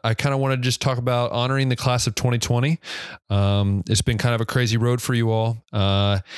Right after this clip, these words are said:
and if you watched yesterday's video on my YouTube channel, ooh, if you watched that, and if you haven't, maybe pause this, go watch that, because I'll be talking about stuff in there from that video anyways. So yeah, stay tuned,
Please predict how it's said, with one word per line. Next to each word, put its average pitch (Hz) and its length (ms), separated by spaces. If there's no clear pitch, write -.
and 123 80
if 113 100
you 131 100
watched 139 440
yesterday's 127 480
video 127 240
on 113 60
my 107 100
YouTube 139 340
channel, 113 560
ooh, 107 580
if 87 140
you 104 80
watched 107 340
that, 110 260
and 104 100
if 95 60
you 98 80
haven't, 117 440
maybe 107 220
pause 143 460
this, 101 260
go 113 180
watch 107 360
that, 90 200
because 107 220
I'll 104 60
be 98 80
talking 110 240
about 104 140
stuff - 260
in 95 100
there 95 320
from 147 200
that 110 160
video 92 480
anyways. 90 520
So - 140
yeah, 90 260
stay 120 240
tuned, 123 380